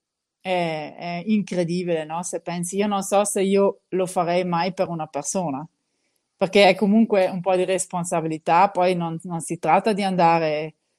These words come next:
al mare, però si tratta di andare su un ottomila e quindi doveva ben essere molto sicuro di quello che pensava su di me, perché non, non mi vedeva neanche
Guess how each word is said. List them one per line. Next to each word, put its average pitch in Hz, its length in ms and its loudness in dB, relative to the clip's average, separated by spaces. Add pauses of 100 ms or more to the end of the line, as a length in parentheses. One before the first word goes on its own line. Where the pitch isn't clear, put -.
(200)
al 170 140 0
mare, 180 420 2
però 180 300 -4
si 175 200 -12
tratta 170 300 -4
di 165 100 -10
andare 165 400 -6
su - 160 -14
un 165 100 -10
ottomila 175 640 -2 (580)
e 185 140 -4
quindi 208 280 6
doveva 190 360 6
ben 185 240 4
essere 220 340 2
molto 196 320 2
sicuro 180 440 -2
di 170 100 -2
quello 170 280 0
che 165 300 -4
pensava 165 540 2
su 170 140 -4
di 165 80 -2
me, 160 180 -6
perché 160 280 -8
non, 156 420 -4
non 147 140 -2
mi 156 120 -2
vedeva 165 340 6
neanche 151 560 -2